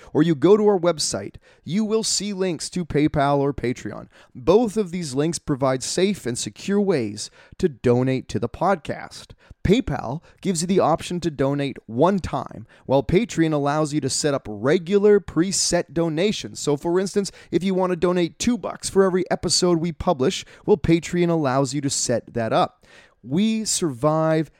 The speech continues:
heavily and exclusively on your donations, and every dollar donated is extremely helpful in allowing us to continue to bring you this history program. As well, on our Facebook page and on Apple Podcasts, you can leave us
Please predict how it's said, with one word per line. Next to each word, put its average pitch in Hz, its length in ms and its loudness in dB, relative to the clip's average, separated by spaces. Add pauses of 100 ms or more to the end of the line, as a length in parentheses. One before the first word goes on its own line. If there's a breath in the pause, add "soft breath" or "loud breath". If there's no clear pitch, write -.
(100)
heavily 170 680 -2 (300)
and 151 160 0
exclusively - 1040 2 (220)
on 131 180 2
your 135 120 2
donations, 117 840 -4
and 117 100 -4
every 147 220 4
dollar 165 320 4
donated 127 560 0
is 110 180 -6
extremely 170 640 0
helpful 156 580 -2 (220 soft breath)
in 131 120 -2
allowing 131 360 0
us 143 100 -4
to - 120 -10
continue 147 480 -6
to 143 120 -6
bring 160 300 -2
you 107 240 -6 (300 soft breath)
this - 180 -2
history 127 300 -6
program. 143 500 -2 (540)
As 117 160 -4
well, 180 360 2 (240 soft breath)
on 143 120 0
our 123 80 0
Facebook 165 420 -2
page 156 460 0
and 165 240 0
on 127 100 2
Apple 131 260 -2
Podcasts, 165 680 -2
you 160 80 -8
can 127 300 -6
leave 156 260 -4
us 170 240 -2